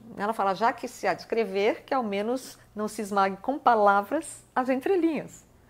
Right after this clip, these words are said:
Então, essa ideia, né, pra mim fez muito sentido, assim, na minha vida, né? Como a, a linguagem pode tá gasta, como as palavras podem não dizer o que elas querem dizer. Ela, a, a Clarice, assim, ela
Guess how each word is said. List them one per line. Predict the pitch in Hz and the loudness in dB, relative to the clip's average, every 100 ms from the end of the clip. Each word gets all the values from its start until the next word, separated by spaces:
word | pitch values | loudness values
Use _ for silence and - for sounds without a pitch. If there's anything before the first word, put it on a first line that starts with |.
| _ _ _ _ _ - - | _ _ _ _ _ -20 -8
Então, | 349 | -4
essa | - 359 - 311 | 0 0 0 -2
ideia, | 226 233 220 208 | 2 4 4 2
né, | 226 | -2
pra | 226 | -6
mim | 247 311 311 | -6 -6 -6
fez | 320 294 | -8 -8
muito | 381 | -8
sentido, | - - 359 - - 277 214 | -8 -8 -8 -6 -2 0 0
assim, | 196 - - 196 190 | -4 -6 -8 -6 -6
na | 185 | -6
minha | 208 202 190 | -6 -6 -6
vida, | 190 175 180 | -6 -4 -4
né? | 208 208 - - - - _ - | -4 -6 -10 -20 -20 -20 _ -6
Como | 277 262 | 0 0
a, | 254 - | 0 0
a | 220 | 0
linguagem | 220 208 208 | 2 0 -2
pode | 202 202 | -4 -6
tá | 202 | -4
gasta, | 220 202 190 190 - 180 | -2 -2 -2 -6 -10 -10
como | 233 | -10
as | 233 | -8
palavras | 220 202 190 196 | -6 -4 -4 -6
podem | - 180 | -8 -8
não | 185 185 | -8 -8
dizer | 180 160 175 180 175 - _ _ _ _ | -8 -8 -4 -4 -4 -10 _ _ _ _
o | - | -20
que | - | -10
elas | 175 - | -8 -8
querem | - 170 170 | -10 -10 -10
dizer. | 196 190 190 180 180 - - _ _ _ - | -10 -6 -4 -4 -6 -14 -20 _ _ _ -12
Ela, | - 247 - | -6 -4 -2
a, | - | -4
a | - 254 | -4 -6
Clarice, | 240 254 277 | -6 -8 -6
assim, | 269 - 262 262 | -8 -6 -6 -4
ela | 262 262 254 | -2 0 -2